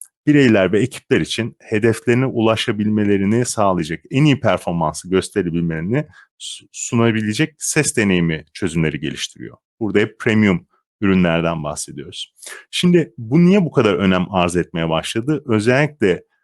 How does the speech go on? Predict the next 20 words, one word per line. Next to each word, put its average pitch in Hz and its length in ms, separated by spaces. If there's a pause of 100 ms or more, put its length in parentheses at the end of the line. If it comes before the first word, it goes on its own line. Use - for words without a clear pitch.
(220)
artık 107 420 (180)
uzaktan 98 540
çalışma, 82 580 (540)
remote 101 260
working 98 480
dediğimiz 76 440 (120)
veya 82 220
evden 98 360
çalışma 78 500
kavramı, 76 520 (540)
e, 82 120 (260)
artık - 380 (140)
uzaktan 92 380
çalışma 92 420
biraz 90 280
daha 92 100
evden 90 240
çalışmaya 98 520
da 80 120
döndü. 76 400